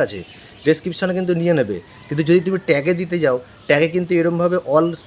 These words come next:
কপি করে নিয়ে গেলে হয়তো নেবে না। তো ওখানে কি করতে হবে, সিঙ্গেল, সিঙ্গেল, সিঙ্গেল, সিঙ্গেল নিয়ে যেতে হবে। সিঙ্গেল, সিঙ্গেল নিয়ে গিয়ে যখনই তুমি তোমার কিবোর্ডে ওখানে হাত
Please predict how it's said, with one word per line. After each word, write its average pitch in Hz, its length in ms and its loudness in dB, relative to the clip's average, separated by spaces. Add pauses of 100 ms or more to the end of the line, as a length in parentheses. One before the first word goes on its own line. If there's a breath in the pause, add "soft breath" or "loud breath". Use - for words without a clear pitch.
(160)
কপি 165 280 -2
করে 170 140 2
নিয়ে 165 180 0
গেলে 170 180 2
হয়তো 160 180 -2
নেবে 131 240 0
না। 87 120 -10 (420 loud breath)
তো 151 100 6
ওখানে 175 240 0
কি 175 100 -10
করতে 180 260 -2
হবে, 180 160 0 (120)
সিঙ্গেল, 175 360 2
সিঙ্গেল, 180 340 0
সিঙ্গেল, 170 340 -2
সিঙ্গেল 170 260 0
নিয়ে 139 160 0
যেতে 117 220 -2
হবে। 98 180 -8 (100)
সিঙ্গেল, 160 260 0
সিঙ্গেল 175 240 -2
নিয়ে 165 200 0
গিয়ে 165 180 -2
যখনই 165 360 0
তুমি 175 240 -2 (380 loud breath)
তোমার 156 280 2
কিবোর্ডে 170 300 0
ওখানে 170 200 0
হাত 147 160 -2